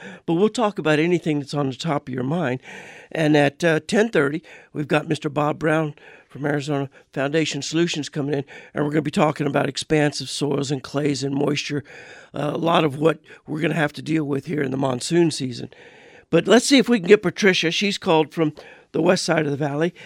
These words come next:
and, uh, has been very patiently holding. Let's see if we can take care of Miss Patricia. Good morning, Patricia.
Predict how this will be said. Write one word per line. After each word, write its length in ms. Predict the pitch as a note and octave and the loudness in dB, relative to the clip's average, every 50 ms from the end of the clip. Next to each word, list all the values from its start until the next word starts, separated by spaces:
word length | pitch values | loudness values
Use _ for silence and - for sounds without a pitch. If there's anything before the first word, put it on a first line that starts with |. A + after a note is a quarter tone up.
| - - - - | -20 -20 -18 -8
and, 300 | - C#3+ D3 C#3+ C#3 D3 | -4 -2 -2 0 0 2
uh, 160 | C#3+ C#3 C#3 C3 | 2 0 0 -2
has 220 | C3 E3 F3 C3+ | 0 -2 0 0
been 160 | C#3 F3+ D#3+ | 2 0 2
very 200 | D#3 F3 F3+ D#3+ | 2 2 2 2
patiently 580 | - F3+ F3+ D3 D3+ - - F#3 - - E3 D#3+ | 0 -2 -4 -2 -2 -2 -2 -4 -4 -4 -4 -4
holding. 400 | C#3+ E3+ E3 E3 D#3+ E3 G#3 - - - - - _ | -4 -4 -6 -4 -2 -2 -4 -4 -6 -12 -20 -16 _
Let's 180 | - D#3+ F#3 - | -4 -4 -2 -2
see 100 | - E3+ | 0 -2
if 120 | D#3+ - | -2 -2
we 60 | D#3 D3 | -2 -4
can 160 | - D3+ C#3 | -4 -4 -2
take 220 | - F3 - - - | -2 -2 -2 -2 -2
care 140 | E3 D#3 | -2 0
of 80 | C#3+ C#3 | 0 2
Miss 160 | D3 D3 - | 0 0 -2
Patricia. 560 | - - C#3+ - - E3+ D3+ C3+ - B2+ A#2 | -4 -12 -14 -8 -4 -4 -4 -4 -4 -6 -8
Good 160 | A#2 C3 E3+ - | -6 -4 0 2
morning, 240 | F3+ G#3 A#3 G#3 | 6 6 6 6
Patricia. 540 | - F#3 E3 - F3 D#3 D3+ - G3 F#3 A3 | 6 2 -2 -2 -2 -2 -2 -2 -4 -6 -6